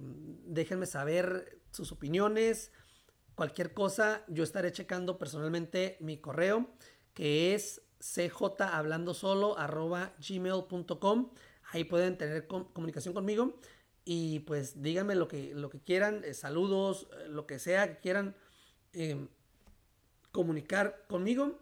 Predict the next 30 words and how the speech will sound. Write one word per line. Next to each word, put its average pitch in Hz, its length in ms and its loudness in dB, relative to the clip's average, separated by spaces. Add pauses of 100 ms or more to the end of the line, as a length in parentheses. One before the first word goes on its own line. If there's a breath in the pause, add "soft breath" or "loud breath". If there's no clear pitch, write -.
(300)
Eh, 147 580 -6 (160)
yo 156 140 -4
estaré 175 540 2 (320)
más 160 240 0
que 175 420 0
feliz 170 540 -6 (400 soft breath)
de 143 400 0
estar 151 400 -4
leyendo 165 320 -2
sus 143 200 -10
comentarios, 170 600 0
sus 165 100 -10
mensajes 185 540 0 (520 loud breath)
y, 196 380 -2 (380)
es, 147 400 -2 (240)
hacerlos, 151 560 -4
hacerlos 151 260 -4
públicos. - 400 -12 (260 loud breath)
Bueno, 180 280 4 (500 soft breath)
pues, 160 160 0
muchas 202 240 4
gracias 208 240 4
a - 40 -12
todos. 226 460 8 (160)
Espero 175 300 4
que 180 80 -2
este 180 420 0
episodio 170 640 0
les 143 260 -2
guste 254 460 2